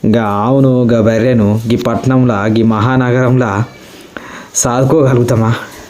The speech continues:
ఈ కుక్క అయితే మనతో పాటు మనం పెట్టింది తింటది, మనం వేసింది తింటది, మనం తినేదే అది తింటది. మరి గా ఆవును, గా బర్రెను సాదుకున్నాం అనుకో, మన లెక్క బతకగలుగుతుందా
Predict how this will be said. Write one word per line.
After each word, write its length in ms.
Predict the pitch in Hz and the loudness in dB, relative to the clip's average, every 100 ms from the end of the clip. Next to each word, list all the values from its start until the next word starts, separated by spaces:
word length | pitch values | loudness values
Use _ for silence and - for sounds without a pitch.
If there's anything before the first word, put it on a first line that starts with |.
| - - 127 120 123 120 | -20 -12 -10 -6 -4 -2
ఈ 80 | 113 | -2
కుక్క 360 | 123 117 120 | 0 -2 0
అయితే 400 | 127 131 135 135 - - - - - | 0 2 0 0 -4 -16 -14 -16 -2
మనతో 420 | 120 123 135 147 | 0 2 2 2
పాటు 440 | 131 131 117 131 143 - - - - - 110 | 2 0 0 -2 -4 -8 -20 -20 -20 -6 -2
మనం 340 | 113 127 123 | 0 2 2
పెట్టింది 500 | 113 117 131 127 120 | 2 2 0 2 2
తింటది, 460 | 120 117 113 131 135 - - - - - 107 | 2 2 2 0 -2 -12 -20 -20 -20 -6 -2
మనం 280 | 113 123 | 0 0
వేసింది 480 | 117 120 113 127 113 | 2 0 0 0 2
తింటది, 460 | 110 117 110 120 120 - - | 2 2 2 0 -4 -12 -4
మనం 440 | 123 123 120 143 143 | 0 2 2 2 2
తినేదే 400 | 135 131 131 151 | 2 2 2 2
అది 260 | 247 120 | 2 0
తింటది. 480 | 123 110 101 90 - - - - - - | 0 0 0 -2 -4 -8 -20 -20 -20 -4
మరి 600 | 120 117 107 104 101 101 107 | 0 2 2 2 2 2 0
గా 60 | 117 | 0
ఆవును, 500 | 110 113 127 127 123 | 0 0 0 2 2
గా 160 | 117 | 2
బర్రెను 440 | 110 117 113 131 113 | 0 0 2 2 0
సాదుకున్నాం 520 | 107 117 120 117 110 | 2 0 2 0 2
అనుకో, 380 | 101 90 92 95 - - - - - - - - - - - | 0 0 -2 -2 -8 -20 -20 -20 -20 -18 -20 -20 -20 -20 -2
మన 320 | 104 107 110 120 | 2 2 2 0
లెక్క 560 | 127 123 131 101 98 104 | 0 0 -2 -2 -4 -2
బతకగలుగుతుందా 840 | 107 110 - 123 117 107 107 | -2 0 0 2 2 2 0